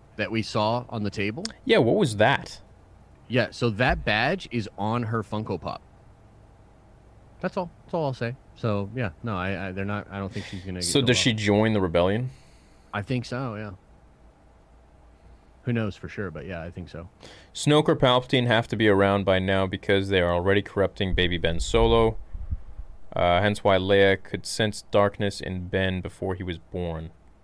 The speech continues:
Speaker 1: Yeah, but, I, I would just say, yeah, but. Yeah,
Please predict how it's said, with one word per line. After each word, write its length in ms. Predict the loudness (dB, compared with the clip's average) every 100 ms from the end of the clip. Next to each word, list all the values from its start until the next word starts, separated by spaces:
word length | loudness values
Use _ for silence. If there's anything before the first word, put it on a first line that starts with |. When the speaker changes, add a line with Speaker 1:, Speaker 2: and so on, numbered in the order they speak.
| -20 -20 -20 -20 _ -20 -20 _ _ _ -20 _ _ _ _ _ _
Speaker 1:
Yeah, 340 | 2 4 4 -2
but, 800 | 0 4 6 4 2 -6 -2 -2 -2 -14 -20 -20 -12
I, 100 | -8 -2
I 40 | -2
would 120 | -2
just 160 | -4 -4
say, 100 | -2
yeah, 260 | 2 2
but. 420 | 2 -2 -4 -8 -20 -20 -20 -20 _ _ _ -16
Yeah, 120 | -16